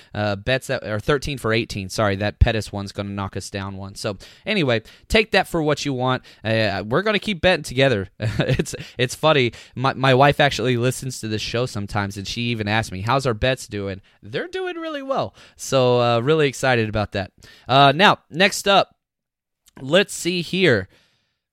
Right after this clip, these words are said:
Um, scrolling down through the things. Ugly win, I'll take it. Disappointed with Solomon Thomas. Man, Solomon Thomas had a good game, first off. Now, he didn't really show up too much in the stat sheet,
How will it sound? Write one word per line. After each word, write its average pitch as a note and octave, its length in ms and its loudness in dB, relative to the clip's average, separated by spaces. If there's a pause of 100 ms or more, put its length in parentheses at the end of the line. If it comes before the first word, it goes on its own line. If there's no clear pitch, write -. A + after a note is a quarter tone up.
(160)
Um, D#3 340 6
scrolling G3+ 460 -2
down G3+ 160 4
through G3+ 100 0
the E3+ 100 -8
things. E3 400 0
Ugly A#3 300 6
win, G#3 240 0
I'll F3+ 120 2
take D3+ 280 -2
it. C#3+ 140 -4
Disappointed F3 840 0
with C#3+ 120 2
Solomon D#3 420 2
Thomas. C#3+ 480 0
Man, C#3+ 340 -4 (580)
Solomon D4 420 2
Thomas F3+ 300 0
had D3+ 140 2
a B2 40 -4
good B2+ 240 0
game, A2 280 -4 (160)
first A#2+ 340 0
off. G2 360 -2
Now, A#2 220 0
he C3 140 0
didn't E3+ 220 -2
really F#3 220 2
show E3+ 260 0
up E3 120 0
too - 160 -4
much D#3+ 240 -2
in A#2 80 -8
the A2 60 -6
stat C3 380 0
sheet, G#3 320 -6